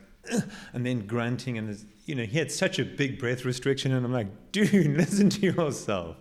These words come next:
So, so really easy, one of the easiest ways to think about breath is, what does it sound like? Can you talk and, and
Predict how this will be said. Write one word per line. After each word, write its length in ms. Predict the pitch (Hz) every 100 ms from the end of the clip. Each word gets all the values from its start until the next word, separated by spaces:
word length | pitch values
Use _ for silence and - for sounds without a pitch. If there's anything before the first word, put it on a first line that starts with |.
| - - - - -
So, 240 | 139 139
so 180 | 131 156
really 300 | 139 196 175
easy, 640 | 131 147 190 185 110 98 - -
one 220 | 117 127
of 80 | 151
the 140 | 110 127
easiest 380 | 165 160 98
ways 220 | 110 101 -
to 80 |
think 180 | 101 101
about 240 | 92 95 -
breath 200 | 101 101
is, 160 | 82 - - -
what 220 | 92 90
does 140 | 127 127
it 120 | 104
sound 320 | - 104 110
like? 160 | - -
Can 160 | 107
you 100 | 117
talk 440 | - - 117 110 101
and, 240 | 87 82 - - _ - _ - -
and 220 | 92